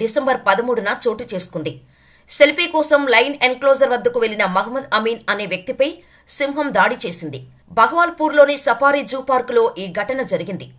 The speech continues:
ఈ ఘటనలో ప్రమాదవశాత్తు జరిగినవి వన్ పర్సెంట్ అయితే మిగిలినవి మాత్రం ఫేమస్ అవ్వటానికి, సోషల్ మీడియాలో సెల్ఫీలు అప్‌లోడ్ చేయటానికి,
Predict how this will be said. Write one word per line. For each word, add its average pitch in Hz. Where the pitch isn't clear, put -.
ఈ 175
ఘటనలో 226
ప్రమాదవశాత్తు 247
జరిగినవి 226
వన్ 202
పర్సెంట్ 247
అయితే 214
మిగిలినవి 302
మాత్రం 226
ఫేమస్ 269
అవ్వటానికి, 214
సోషల్ 294
మీడియాలో 247
సెల్ఫీలు 254
అప్‌లోడ్ 285
చేయటానికి, 196